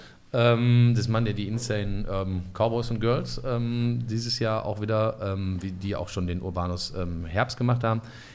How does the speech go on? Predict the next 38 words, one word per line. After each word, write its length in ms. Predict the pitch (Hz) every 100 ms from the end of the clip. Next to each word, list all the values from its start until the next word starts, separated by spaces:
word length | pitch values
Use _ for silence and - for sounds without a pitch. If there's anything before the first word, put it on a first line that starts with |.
| -
Herbst 300 | 104 135 -
war 60 |
natürlich 360 | 123 120 120 - - - - -
schade, 500 | - 98 110 151 160 -
aber 200 | 123 117
es 140 | 104
ging 220 | 110 131
ja 160 | 135 127
jetzt 300 | 120 120 120
nicht 200 | 123 123
darum, 400 | 120 113 123 120
in 160 | 117 117
irgendeiner 420 | 113 123 107 110
Form 300 | 110 107 104
Außengastronomie 960 | 104 123 139 127 123 - 123 117 120
darzustellen, 600 | 117 113 123 120 - 117
sondern 160 | 110 107
es 100 | 101
ging 160 | 110 110
ja 80 | 110
darum, 340 | 104 104 104
wie 80 | 101
kann 220 | - 110
sich 220 | 104 98
ein, 180 | 95 95 92 - -
das 120 | 98
war 60 | 92
ein 60 |
Antrag, 260 | 90 98 95
glaub 100 | 92
ich, 60 |
der 100 | 90
Grünen-Fraktion, 720 | 87 104 120 120 90 - 87
so 100 | 85
im 80 | 87
Rat 140 | 82 90
der 80 | 87
Stadt, 240 | 95 92